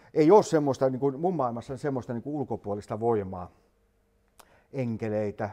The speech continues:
ö, ö, ö, ö, Jeesusta, Allahia, ö,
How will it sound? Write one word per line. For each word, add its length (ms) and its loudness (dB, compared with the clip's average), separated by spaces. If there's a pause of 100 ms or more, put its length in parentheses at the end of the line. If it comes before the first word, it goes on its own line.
(160)
ö, 140 -4
ö, 60 -2
ö, 720 -4
ö, 60 -6
Jeesusta, 680 -6 (500)
Allahia, 680 2 (1200)
ö, 40 -4